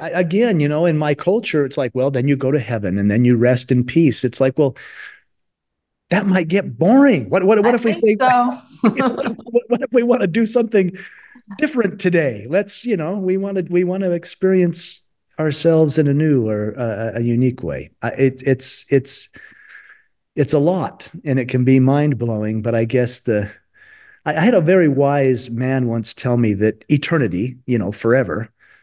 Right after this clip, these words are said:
Speaker 1: and I believe we are eternal based on my experience. Eternity is nothing more and nothing less than always forever having right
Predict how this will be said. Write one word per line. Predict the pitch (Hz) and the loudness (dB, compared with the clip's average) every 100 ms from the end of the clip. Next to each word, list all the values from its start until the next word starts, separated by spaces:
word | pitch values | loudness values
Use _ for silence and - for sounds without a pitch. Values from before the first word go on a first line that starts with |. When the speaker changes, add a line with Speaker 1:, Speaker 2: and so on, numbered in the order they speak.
| _ _ _ _ _ _ _ _ _ - | _ _ _ _ _ _ _ _ _ -4
Speaker 1:
and | 117 | 0
I | 117 127 | 0 2
believe | 127 127 131 | 2 4 2
we | 110 123 | 2 2
are | 123 | 2
eternal | 127 104 - 170 92 | 0 -2 -4 -4 -4
based | 113 110 113 120 | -6 -6 -6 -6
on | 110 | -4
my | 113 | -2
experience. | 104 - - 147 135 71 80 - - _ _ _ _ _ _ _ _ _ _ _ _ _ - | -4 -6 -4 -2 0 -4 -10 -14 -18 _ _ _ _ _ _ _ _ _ _ _ _ _ -2
Eternity | 135 - 202 196 190 180 | 0 0 0 2 0 -2
is | 135 | -2
nothing | 135 160 160 151 | -2 -2 -2 0
more | 135 113 85 78 - _ _ _ _ _ _ _ _ _ - | 0 -2 -6 -12 -16 _ _ _ _ _ _ _ _ _ -4
and | 107 107 | 0 2
nothing | 120 127 135 123 | 2 2 2 2
less | 110 78 - - - _ _ _ _ _ _ _ _ | 0 -2 -6 -10 -12 _ _ _ _ _ _ _ _
than | 101 101 98 98 | -6 -4 -4 -2
always | 123 135 139 139 127 - | 2 4 6 4 2 -4
forever | - 127 107 101 98 95 95 | -4 -2 -2 -4 -4 -6 -8
having | - 107 101 101 98 95 98 | -8 -6 -4 -4 -4 -6 -8
right | 107 101 95 92 | -4 -2 -2 -6